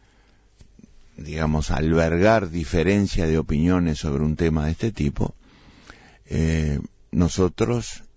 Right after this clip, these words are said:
en particular, perdóneseme que, que hable en primera persona, yo asumo las responsabilidades que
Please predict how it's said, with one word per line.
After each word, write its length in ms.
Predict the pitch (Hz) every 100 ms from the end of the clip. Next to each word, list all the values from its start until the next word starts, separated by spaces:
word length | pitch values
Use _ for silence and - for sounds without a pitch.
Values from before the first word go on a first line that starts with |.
| -
en 160 | - 76
particular, 600 | 78 73 73 76 82 - - - - - -
perdóneseme 800 | 78 76 80 82 82 85 73 82
que, 340 | - 67 64 - _
que 120 | -
hable 200 | 78 80
en 80 | 76
primera 380 | - 73 78 80
persona, 560 | - 76 - 80 98 - - - - -
yo 240 | 76 76 92
asumo 460 | 107 117 113 120
las 160 | 82 78
responsabilidades 840 | 80 - 76 78 76 73 76 85
que 400 | - - 67 53